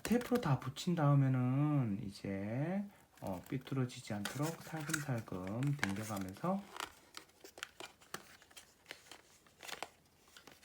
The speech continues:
어, 이렇게 붙일 건데요.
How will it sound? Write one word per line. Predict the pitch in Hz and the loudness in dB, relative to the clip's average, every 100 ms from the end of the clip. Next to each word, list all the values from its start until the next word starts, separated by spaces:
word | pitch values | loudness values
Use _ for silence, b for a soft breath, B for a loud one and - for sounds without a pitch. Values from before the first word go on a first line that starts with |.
| - - - - - - - - - - - | -20 -20 -20 -20 -20 -18 -20 -20 -18 -12 -8
어, | - - - - - | -8 -8 -10 -8 -4
이렇게 | 101 101 - - | -4 -6 -6 -8
붙일 | - - - | -8 -10 -8
건데요. | - 95 - 95 135 | -6 -6 -4 -2 2